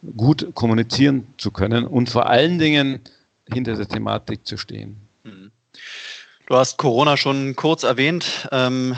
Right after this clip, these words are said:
Speaker 2: vielleicht, ähm, kannst du da auch mal kurz sagen, ähm, was so eure Feedbacks jetzt so seit März dieses Jahres sind. Also, ähm, rückt so ein Thema wie Nachhaltigkeit und so eine Zertifizierung aufgrund der,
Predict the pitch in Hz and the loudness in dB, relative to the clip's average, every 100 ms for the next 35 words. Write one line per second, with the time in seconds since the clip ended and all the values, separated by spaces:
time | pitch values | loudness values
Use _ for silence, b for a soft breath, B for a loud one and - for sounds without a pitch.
0 | B B 127 120 131 - 127 123 123 120 | B B 0 2 0 -2 2 4 2 0
1 | 120 117 120 - 123 117 127 123 - 131 | -6 -4 -4 -2 0 2 2 0 0 -2
2 | - 120 123 127 123 123 98 95 107 120 | 4 4 4 2 -4 -8 -12 -8 -4 -4
3 | 117 117 113 110 123 95 123 120 117 110 | -4 -4 -2 2 2 4 4 4 2 0
4 | B B B B - 160 151 139 123 123 | B B B B -4 -2 2 2 2 0
5 | 117 127 117 117 117 120 123 123 - - | 0 0 2 2 2 2 2 2 -8 -14
6 | 120 123 120 120 110 117 117 123 123 117 | -12 -10 -6 0 2 2 0 -4 -4 -4
7 | 95 104 110 113 98 113 110 110 - 95 | -4 -2 0 0 -2 -2 -4 -8 -10 -6
8 | 113 143 - 131 120 143 143 131 120 110 | -2 -2 -2 -2 0 -2 0 0 2 2
9 | 135 151 139 123 131 131 120 117 123 113 | 4 2 0 0 2 2 0 -6 -6 -2
10 | 113 123 117 - 156 147 139 117 - 127 | -4 -4 -12 -6 -4 -4 -2 -4 -2 -4
11 | 135 127 120 | 2 4 4